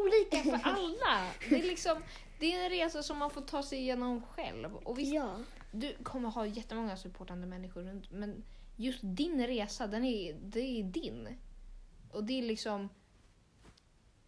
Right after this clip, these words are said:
Speaker 1: bara du som kan
Speaker 2: Bestämma över den.
Speaker 1: Exakt. Ingen
Speaker 2: Ja.
Speaker 1: annan ska fan bestämma över din jävla resa.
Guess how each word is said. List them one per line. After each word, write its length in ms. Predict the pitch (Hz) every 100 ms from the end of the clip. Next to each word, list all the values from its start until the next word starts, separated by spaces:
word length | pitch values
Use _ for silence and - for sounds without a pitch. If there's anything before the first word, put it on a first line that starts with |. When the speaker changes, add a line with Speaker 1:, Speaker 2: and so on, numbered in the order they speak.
| - - -
Speaker 1:
bara 380 | 214 240 220
du 340 | 208 254 285 196
som 280 | - 175 180
kan 560 | 190 175 165 160 180 - - - _ - - - -
Speaker 2:
Bestämma 500 | 247 247 - 269 208
över 140 | 139
den. 180 | 165 254
Speaker 1:
Exakt. 600 | - - 269 - - - -
Ingen 280 | 277 254 254
Speaker 2:
Ja. 60 | 269
Speaker 1:
annan 200 | 226 220
ska 120 | 220
fan 240 | - 214
bestämma 340 | 202 - 190 196
över 140 | 202
din 260 | 202 302 330
jävla 220 | 190 170
resa. 340 | 175 170 -